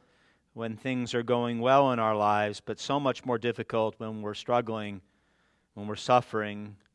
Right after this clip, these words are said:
and we're going through difficult times. We know, Father, that you are always good. We know that you are always worthy of glory and honor and praise. I pray today, Lord, that you would press it upon our hearts and minds, this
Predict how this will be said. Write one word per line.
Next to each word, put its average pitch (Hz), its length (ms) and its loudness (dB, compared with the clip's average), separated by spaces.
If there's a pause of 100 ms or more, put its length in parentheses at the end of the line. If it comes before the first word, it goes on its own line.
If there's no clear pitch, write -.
(420)
and 113 100 -18
we're 104 100 -12
going 113 340 0
through 104 160 -10
difficult 101 480 -8
times. 101 640 -6 (1400)
We 131 100 -2
know, 139 160 6
Father, 139 320 8
that - 140 -4
you 143 80 4
are 131 100 8
always 131 300 6
good. 127 340 2 (960)
We 131 120 -2
know 135 160 6
that 127 180 -2
you 131 80 4
are 127 80 6
always 135 420 8
worthy 120 560 2 (120)
of 113 180 -2
glory 127 560 2
and 120 160 -6
honor 123 400 0
and 117 240 -10
praise. 117 640 -2 (1120)
I 131 100 6
pray 160 300 4
today, 147 480 4
Lord, 131 320 4
that 120 180 -8
you 135 160 -2
would 127 160 0
press 143 280 0
it 139 40 -4
upon 139 300 2
our 139 140 6
hearts 139 360 4
and 135 120 -6
minds, 127 400 0
this 113 480 -6